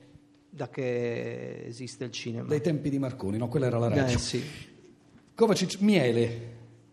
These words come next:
Speaker 2: è un bel film, un gran bel film del duemilatredici, diretto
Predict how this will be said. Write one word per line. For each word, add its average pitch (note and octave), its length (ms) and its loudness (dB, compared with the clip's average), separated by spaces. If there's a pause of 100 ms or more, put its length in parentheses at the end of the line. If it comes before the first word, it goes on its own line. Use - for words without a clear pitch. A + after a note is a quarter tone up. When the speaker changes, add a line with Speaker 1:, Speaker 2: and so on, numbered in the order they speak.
(160)
Speaker 2:
è B2+ 100 -10
un C3+ 280 -6
bel C3+ 240 2
film, G2 420 -6
un C3 120 -8
gran G#2+ 220 -6
bel G2+ 120 -6
film A2 380 -4
del G#2+ 160 -4
duemilatredici, A2 960 -4 (420)
diretto F3+ 440 0